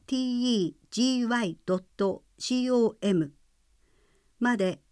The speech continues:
小樽ワンチーム事務局へ。申し込み後にアイディーとパスワードを送ります。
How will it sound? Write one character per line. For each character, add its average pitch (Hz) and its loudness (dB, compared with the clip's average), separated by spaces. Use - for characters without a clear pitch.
小 269 -2
樽 214 0
ワ 233 0
ン 262 -4
チ - 0
ー 247 4
ム 240 4
事 214 -4
務 233 0
局 175 -4
へ。 151 -8
申 233 4
し - -8
込 226 0
み 226 4
後 214 4
に 196 2
ア 220 0
イ 254 -4
デ 269 -2
ィ 269 2
ー 269 -6
と 190 -2
パ 208 -6
ス 269 -4
ワ 277 2
ー 262 -2
ド 196 0
を 160 0
送 147 -6
り 170 -2
ま 165 0
す。 - -16